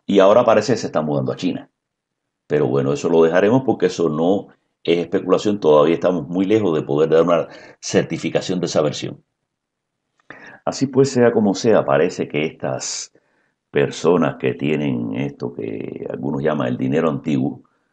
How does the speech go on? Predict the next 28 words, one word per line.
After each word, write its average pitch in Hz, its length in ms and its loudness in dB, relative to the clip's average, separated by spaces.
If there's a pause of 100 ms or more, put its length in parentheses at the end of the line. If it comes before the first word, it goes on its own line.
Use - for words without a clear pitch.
(320)
que 69 200 0
algunos 71 340 -4
lo 76 100 0
llaman 78 240 2
las 71 140 0
trescientas 76 480 -6
familias, 73 400 -6
etcétera, 80 360 -4
etcétera, 73 400 -4 (800)
tienen 95 420 4
un 95 280 2
linaje 92 440 0
antiguo 73 680 -2 (220)
y 87 120 -4
se 95 140 -4
han 87 60 -2
seguido 101 360 0
moviendo 82 760 2
a 71 100 -4
escondidas 69 600 -2
en 98 80 -2
el 95 140 0
mundo 80 440 -4 (600)
a 85 180 2
través 78 320 4
de 90 60 0
organizaciones 76 680 -2
secretas, 113 840 2